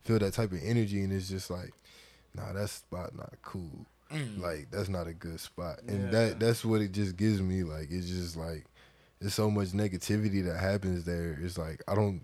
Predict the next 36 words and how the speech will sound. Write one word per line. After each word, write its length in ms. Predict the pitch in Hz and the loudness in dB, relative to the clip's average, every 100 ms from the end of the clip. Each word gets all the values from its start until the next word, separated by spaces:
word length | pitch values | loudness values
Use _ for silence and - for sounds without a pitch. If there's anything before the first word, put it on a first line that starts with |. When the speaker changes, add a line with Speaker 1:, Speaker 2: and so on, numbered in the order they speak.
| - - | -12 -8
Speaker 1:
see 280 | - 104 92 | -2 0 2
how. 500 | 90 87 85 87 92 _ _ _ _ _ _ - | 2 0 -2 -6 -8 _ _ _ _ _ _ -2
Maybe 280 | 110 139 165 | 2 4 4
you 160 | 175 | 4
can, 380 | 165 175 175 175 - _ _ _ _ _ _ _ _ _ _ _ _ _ | 6 6 6 4 -6 _ _ _ _ _ _ _ _ _ _ _ _ _
but 160 | 98 90 | -2 0
me, 340 | 117 151 147 - _ _ _ | 2 2 0 -6 _ _ _
knowing 420 | 104 113 127 127 | 2 4 4 4
the 100 | 120 | 4
history, 500 | 127 131 135 127 127 - _ - | 4 2 2 0 0 -8 _ -12
I 60 | |
just 240 | 104 110 101 | -2 -2 0
couldn't 220 | 110 95 | 2 2
go 160 | 92 92 | 0 0
there 120 | 90 | 0
and 120 | 87 | 0
have 200 | 92 80 | 0 -2
it, 100 | 76 | -6
like, 160 | 71 71 | -8 -8
an 60 | 65 85 | -6 -8
actual 240 | - 78 | -8 -10
good 240 | 76 78 | -8 -8
time. 220 | 113 80 - | -6 -8 -8
Speaker 3:
Mm-hmm. 360 | - - - | -12 -14 -4
Speaker 1:
Like, 100 | 92 | 0
I'd 280 | 92 117 110 85 - - | 2 4 2 -2 -12 0
enjoy 320 | 113 104 107 | 2 6 4
it 80 | 87 | 4
more 480 | 101 107 110 110 98 | 4 6 6 2 -2
from 140 | 101 | -4
the 120 | 90 - | -4 0
outside 600 | 92 101 - 90 80 80 - 110 | 0 0 0 0 0 -6 -12 -12
Speaker 2:
Mm. 100 | 135 110 92 87 87 _ _ _ _ _ - | -10 -8 -10 -14 -18 _ _ _ _ _ 0
Speaker 1:
than 200 | 101 92 | 2 4
I 100 | 87 | 2
would 520 | 87 98 101 92 85 | 0 4 4 4 0